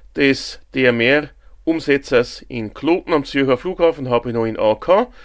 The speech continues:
Es handelt sich hierbei um einen Hytera R D sechs fünfundzwanzig mit Hytera D M R Gateway. Das heißt, der Umsetzer ist mit I P S C zwei Wien verbunden, mit dem Ö V, äh,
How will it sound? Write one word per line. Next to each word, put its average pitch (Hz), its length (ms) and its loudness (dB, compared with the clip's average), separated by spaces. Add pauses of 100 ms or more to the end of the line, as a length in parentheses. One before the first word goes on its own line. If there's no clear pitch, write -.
(240)
Es - 120 -14
handelt 120 260 -6
sich - 180 -16
hierbei 127 460 2
um 110 100 -2
einen 107 260 -6
Hytera 131 540 2
R 117 140 2
D 113 120 -2
sechs - 280 -8
fünfundzwanzig 190 880 -6 (460)
mit - 340 -6
Hytera 131 480 2
D 123 160 -2
M 107 160 0
R 196 140 0
Gateway. 208 500 0 (200)
Das - 200 -18
heißt, 120 340 -2 (300)
der 120 240 4
Umsetzer 127 500 -2
ist - 300 -8
mit 120 360 -8 (120)
I 151 140 -14
P 135 180 0
S - 140 -4
C 120 180 -2
zwei 151 420 0 (640)
Wien 240 340 0
verbunden, 220 720 -4 (500)
mit 143 220 -10
dem 135 100 -4
Ö 135 140 -4
V, 117 300 -2
äh, 120 240 4